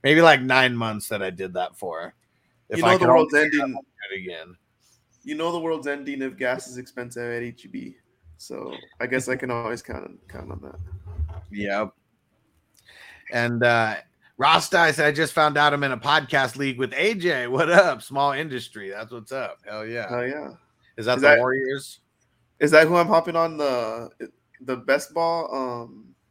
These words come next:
Speaker 2: podcast with this Friday? But, um, no, it's, um, it's a, it's a league that I just got a D M and that a whole bunch of smaller, smaller podcasters just trying to gain exposure and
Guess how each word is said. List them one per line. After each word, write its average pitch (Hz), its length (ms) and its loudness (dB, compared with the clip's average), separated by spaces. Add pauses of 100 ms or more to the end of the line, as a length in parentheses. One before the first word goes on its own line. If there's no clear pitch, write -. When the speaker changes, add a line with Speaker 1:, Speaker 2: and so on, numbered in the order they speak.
(1120)
Speaker 2:
podcast 151 420 -2
with 175 120 -10
this 175 140 -12
Friday? 190 380 -4 (1500)
But, 131 260 -2
um, 123 300 -4
no, 151 220 2
it's, 147 140 -2
um, 156 180 -2
it's 151 120 -8
a, 156 180 -6 (260)
it's 156 180 -4
a 175 60 0
league 165 460 -6 (100)
that 127 360 -2 (640)
I 131 120 -2
just 143 320 -8
got 151 120 2
a 135 60 0
D 131 180 -2
M 156 160 -4
and 123 240 -8
that 110 180 -4 (140)
a 131 40 -10
whole 139 120 -4
bunch 135 200 -8
of 127 200 -10 (440)
smaller, 135 960 -2
smaller 135 380 -2
podcasters 131 720 -4
just 123 180 -16
trying 135 180 -8
to 123 180 -6
gain 131 260 -4
exposure 131 720 -6
and 113 340 -14